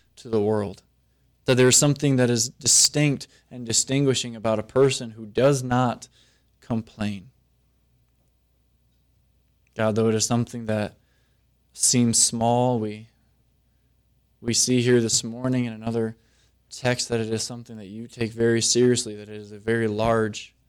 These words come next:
symptom. God, I pray that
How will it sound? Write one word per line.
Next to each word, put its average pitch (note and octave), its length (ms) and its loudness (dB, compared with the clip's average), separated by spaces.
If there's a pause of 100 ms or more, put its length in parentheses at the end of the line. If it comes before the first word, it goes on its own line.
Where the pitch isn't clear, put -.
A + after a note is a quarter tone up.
(520)
symptom. A2+ 580 -6 (880)
God, A2 160 -2
I A2 60 -2
pray A#2+ 340 0
that G#2+ 300 -2